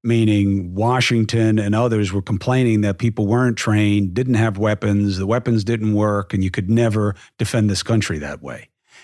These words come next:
And they were a little worried in the beginning about having a standing army because that could be used as the tool of a despot. So that's where this came from. And there was never an identified individual right until the Scalia case, which was in the two thousands.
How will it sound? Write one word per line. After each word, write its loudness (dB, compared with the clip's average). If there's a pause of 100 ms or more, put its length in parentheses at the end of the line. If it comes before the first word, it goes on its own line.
(100)
And 2
they 2
were 2
a 2
little 2
worried 2
in -2
the 0
beginning 0
about 0
having 0
a 0
standing 0
army 2
because -2
that -2
could -10
be 0
used 0
as -6
the -10
tool -2
of -8
a -8
despot. -4 (480)
So 0
that's -2
where 2
this -2
came 0
from. -14 (320)
And 0
there 0
was 0
never 0
an 2
identified 0
individual 0
right -8 (140)
until -2
the -2
Scalia -2
case, -10 (360)
which -6
was 0
in 2
the 2
two 0
thousands. -4